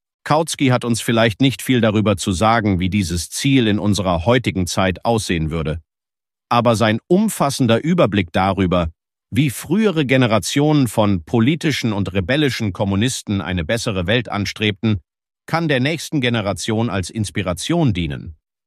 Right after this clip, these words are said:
Im Folgenden findet ihr einen Auszug aus dem Vorläufer des Sozialismus.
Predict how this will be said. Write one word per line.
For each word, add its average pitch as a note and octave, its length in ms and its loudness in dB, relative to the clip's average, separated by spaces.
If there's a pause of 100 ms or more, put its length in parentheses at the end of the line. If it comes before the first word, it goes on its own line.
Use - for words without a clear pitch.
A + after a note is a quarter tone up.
(180)
Im A2+ 160 2
Folgenden D#3+ 520 2
findet C#3 360 2
ihr G#2 180 0
einen G2 300 2
Auszug B2 760 0
aus F2+ 180 -4
dem F2+ 180 -2
Vorläufer G2+ 640 0
des E2+ 180 -4
Sozialismus. - 880 -6